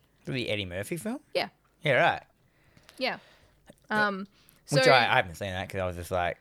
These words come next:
Speaker 1: "Oh, vamp-, Eddie Murphy."
Speaker 2: I saw it in the nineties. That's how long ago I saw
Speaker 1: When it
Speaker 2: it.
Speaker 1: was relevant?
Speaker 2: Probably.
Speaker 1: Yeah.
Speaker 2: Um, so yeah, so we thought we'd sit down and we'd talk about a few of our favourite hor-, horror comedies,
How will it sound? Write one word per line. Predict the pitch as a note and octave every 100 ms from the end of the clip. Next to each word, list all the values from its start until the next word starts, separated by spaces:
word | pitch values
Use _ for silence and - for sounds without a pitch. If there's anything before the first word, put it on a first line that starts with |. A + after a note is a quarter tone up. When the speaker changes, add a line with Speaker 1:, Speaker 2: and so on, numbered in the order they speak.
| -
Speaker 1:
"Oh, | D#3+ E2+ E2 -
vamp-, | F#2 G#2+ C3+ - - F2+
Eddie | D2+ A2+
Murphy." | F2+ C3+ - F2
Speaker 2:
I | F#2+ C#4+
saw | D#4+ F#4+ F#4
it | C#4+
in | A#3+
the | A#3
nineties. | F#3+ F#3 G3+ A3 - F#3 F3+ F#3+ - - _ - -
That's | A3 -
how | A3+ G3+
long | F#3+
ago | F#3+ F#3
I | F3+
saw | F#3 G#2+
Speaker 1:
When | G2+
it |
Speaker 2:
it. |
Speaker 1:
was | F#2+
relevant? | G2 F#2+ F#2+ A#2+ - _ _ - - C#3 - - _ _ _ _ _ -
Speaker 2:
Probably. | G#3+ F3 - G#3 - _
Speaker 1:
Yeah. | G#2+ G2 F2+ - _ _ - _
Speaker 2:
Um, | G3+ G3 F#3+ F3+ -
so | -
yeah, | A3+ C4+ A#3+ F3 -
so | - A#3
we | D4+
thought | E4+ C4
we'd | A#3+ A#3+
sit | C4+
down | A3+ G3+ C4+
and |
we'd | A3+ G#3
talk | - G#3
about | G#3+ G3+ F#3+ F#3+ -
a | F#3+ F#3 F#3 - -
few | C#4 D#4+
of | F4 C4
our | G#3+
favourite | G#3 F#3+ F#3+ F#3+ F#3 F3+ _ _ _
hor-, | F#3 F#3+ - -
horror | - G#3+ G3
comedies, | - C4 D4 D4+ D4+